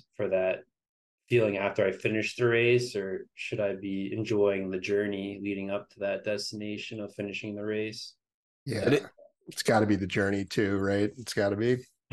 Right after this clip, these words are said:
Speaker 3: It's a, it is a weird feeling, the, like, right after you've achieved a big goal. And I've only ever achieved one, <laughs> one big running goal. So I'm,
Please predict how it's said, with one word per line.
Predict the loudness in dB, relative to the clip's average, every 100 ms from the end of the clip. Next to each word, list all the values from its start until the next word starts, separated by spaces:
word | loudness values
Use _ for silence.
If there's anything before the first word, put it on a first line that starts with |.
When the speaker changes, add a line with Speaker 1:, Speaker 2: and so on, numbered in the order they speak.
| 0
Speaker 3:
It's | 6
a, | 8
it | 8 8
is | 8
a | 8
weird | 8 6 6
feeling, | 6 8 6 4
the, | 0 2
like, | 2 2 0 -2 -8
right | 2 4 4
after | 2 0 0
you've | 0 0
achieved | 0 2 2 0
a |
big | 2 2
goal. | 4 4 4
And | 4
I've | 4
only | 4 4 4
ever | 4 2
achieved | 2 2 0 2
one, | 2 4 4 2 -6 _
<laughs> | -6 -2 0
one | 2 4 4 2
big | 0 2 4
running | 4 4 4
goal. | 2 2 2 -2 -2
So | 2
I'm, | 4 2